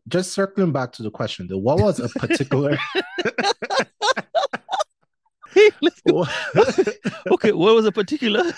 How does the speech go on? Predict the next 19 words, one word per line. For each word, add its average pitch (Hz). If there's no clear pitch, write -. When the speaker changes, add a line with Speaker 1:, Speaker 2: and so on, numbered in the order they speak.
Speaker 2:
<laughs> -
Speaker 1:
What 180
was 233
a 240
particular 190
challenge, 120
one 123
major 120
challenge? 95
Um, 98
and 113
I 117
know 139
you 127
touched -
on 107
some 113
of 95
them, 98